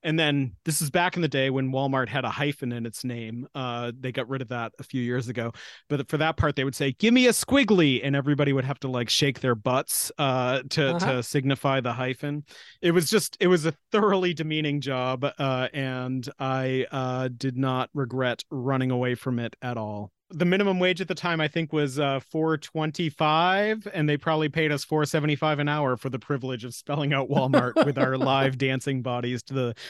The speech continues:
Speaker 1: tune of Taking Care of Business. So
Speaker 2: Oh,
Speaker 1: anyway,
Speaker 2: okay.
Speaker 1: there's, there's very little love lost between me and, uh, Walmart.
Speaker 2: Uh, and so then, uh,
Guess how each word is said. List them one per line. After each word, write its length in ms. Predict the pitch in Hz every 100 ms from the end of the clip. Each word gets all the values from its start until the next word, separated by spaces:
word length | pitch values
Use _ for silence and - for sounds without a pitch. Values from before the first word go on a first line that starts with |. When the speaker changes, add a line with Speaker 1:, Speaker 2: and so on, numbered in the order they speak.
| -
Speaker 1:
tune 260 | - 170 143
of 100 | 120
Taking 320 | - 135 135
Care 200 | 123 127
of 80 | 120
Business. 440 | 117 110 107 110
So 280 | - 147 131 - -
Speaker 2:
Oh, 260 | 170 165 160
Speaker 1:
anyway, 280 | 208 185 180
Speaker 2:
okay. 100 | 208
Speaker 1:
there's, 400 | 220 190 - - _ _ -
there's 260 | 170 180
very 300 | 143 190 226
little 260 | 226 214 185
love 220 | 165 156
lost 420 | 143 131 127 -
between 440 | 143 139 151 143 139
me 240 | 139 135
and, 360 | 135 139 131 123
uh, 220 | 127 123 127
Walmart. 640 | 135 127 127 123 110 - - _ _ _
Speaker 2:
Uh, 220 | 208 226 247
and 220 | 247 247
so 260 | - 269 269
then, 420 | 262 262 254 247
uh, 260 | 247 240